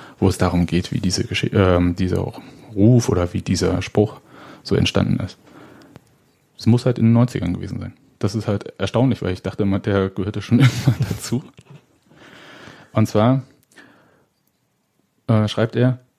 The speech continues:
"Und du warst es", da meint er den Seemann, möge es andere Stimmen geben, ich weiß es aber genau, der einst damit anfang, mir dieses U N V auf ein Fax nach Malta zu kritzeln. Du warst mein damaliger Pressedienst.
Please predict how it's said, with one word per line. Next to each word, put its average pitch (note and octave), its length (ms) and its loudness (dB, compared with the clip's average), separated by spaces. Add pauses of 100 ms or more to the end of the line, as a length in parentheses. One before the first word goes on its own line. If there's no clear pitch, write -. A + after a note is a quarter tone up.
"Und G#2 220 0
du D3+ 200 0
warst C#3+ 280 2
es", D#3 280 -4 (260)
da G2 100 -8
meint G2+ 240 -4
er F#2+ 200 -4
den F#2 180 -6
Seemann, C3+ 420 0 (760)
möge A2 180 4
es G2+ 100 0
andere A2 280 2
Stimmen B2+ 320 0
geben, A#2+ 260 0
ich - 200 -16
weiß A2+ 220 0
es A#2 100 -8
aber G#2 200 -4
genau, G2+ 500 0 (200)
der G#2 100 2
einst C#3 240 2
damit B2 180 2
anfang, A#2+ 360 0
mir G#2+ 120 2
dieses G#2 420 -4 (160)
U C3 220 -2
N A#2 200 2
V A#2+ 420 0 (420)
auf G#2+ 160 0
ein G2+ 140 -2
Fax - 260 -4
nach G#2+ 100 2
Malta G2+ 380 2
zu - 140 -12
kritzeln. - 520 -4 (220)
Du F#2+ 120 -4
warst G2 220 -2
mein F#2+ 140 -2
damaliger F#2+ 400 -2
Pressedienst. F#2+ 640 -4